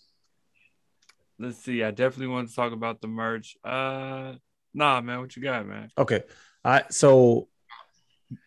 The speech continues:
Speaker 2: I don't know. This just came up, um, because you d-, talked about, you know, you had a child during, during, during the pandemic and whatnot. You're a family man, right?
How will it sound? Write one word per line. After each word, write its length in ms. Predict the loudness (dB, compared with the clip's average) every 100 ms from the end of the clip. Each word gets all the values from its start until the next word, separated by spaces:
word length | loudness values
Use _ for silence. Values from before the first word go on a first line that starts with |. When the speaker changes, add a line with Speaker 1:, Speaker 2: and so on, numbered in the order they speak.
| _ _ 0
Speaker 2:
I 80 | 4
don't 120 | 6
know. 60 | 6
This 240 | 4 2
just 160 | 0 0
came 220 | 2 4
up, 240 | 2 2
um, 520 | -2 -2 -2 -4 -6 -12 -6
because 280 | 0 2
you 80 | 2
d-, 180 | -2 -6
talked 340 | 0 0 2
about, 220 | 2 2 2
you 80 |
know, 60 | 0
you 140 | 0
had 180 | 0 -2
a 60 | -2
child 400 | 0 2 2 0
during, 320 | 0 -2 -4 -6
during, 280 | -4 -4 -4
during 220 | -4 -4
the 60 |
pandemic 560 | -4 -4 0 2 0 -2
and 100 | 0
whatnot. 400 | 0 0 -2 -4 _ _ _
You're 160 | 8 8
a 40 |
family 380 | 8 6 6 6
man, 300 | 2 0 -2
right? 260 | 0 0